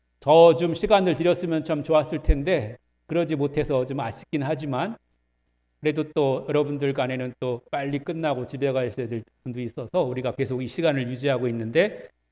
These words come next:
여러분들이 적절히 교제도 하시고, 또 찬양도 드리시고, 예배도 하시고,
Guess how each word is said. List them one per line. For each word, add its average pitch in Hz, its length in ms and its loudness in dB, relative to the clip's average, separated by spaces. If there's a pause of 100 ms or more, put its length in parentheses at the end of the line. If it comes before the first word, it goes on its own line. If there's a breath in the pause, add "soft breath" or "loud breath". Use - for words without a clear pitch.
(100)
여러분들이 123 300 -4
적절히 135 680 2
교제도 165 460 4
하시고, 190 840 4 (460)
또 160 100 -2
찬양도 151 580 2
드리시고, 139 840 -2
예배도 120 400 -2
하시고, 123 580 -6